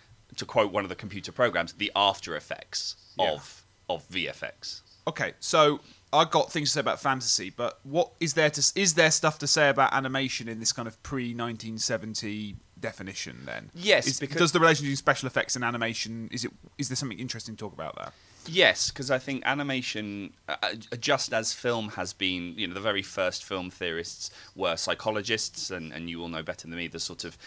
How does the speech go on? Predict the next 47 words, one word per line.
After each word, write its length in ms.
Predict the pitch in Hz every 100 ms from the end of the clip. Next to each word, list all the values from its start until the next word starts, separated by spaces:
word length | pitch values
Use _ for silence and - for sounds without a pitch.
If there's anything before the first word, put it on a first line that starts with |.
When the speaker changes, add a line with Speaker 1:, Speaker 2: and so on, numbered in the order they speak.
| - - -
Speaker 1:
the 60 | 95
sort 240 | 95 98
of 100 | 87
way 160 | 101 95
in 80 |
which 180 | 92 -
you 100 | 101
are 100 | 90
registering 640 | 87 95 87 87 - 87 87
three-dimensional 760 | - 85 85 87 90 87 85
space. 600 | - - 85 82 - - - -
It's 100 | -
not 140 | 147
just, 160 | 123 - 107
a-, 100 | 107
you 100 | 117
know, 140 | 85 85
it's 140 | -
not 120 | 117 -
just 200 | 98 110
workers 420 | 101 92 95 87
leaving 280 | 92 85 85
the 60 |
factory. 640 | - 101 - - 82 76 - - -
It's 240 | 87 90 -
work 280 | 101 98 -
that 280 | 78 87
we're 80 | 82
seeing 320 | 85 101 90 87
in 120 | 85
terms 240 | 92 85
of 60 | 82
these 160 | 82 -
early 300 | 92 90 85
films 460 | - 87 82 82 80
and, 200 | 78 -
and 280 | 78 76 73
these, 380 | 78 76 -
uh, 340 | - 78 76 73
actuality 560 | 87 - - 82 78 85
shorts 360 | - 82 76 -
of, 200 | 73 -
of 220 | 76 71
workers 340 | 80 - 78
leaving 220 | 85 73 78
the 60 |
factory. 420 | - - - 85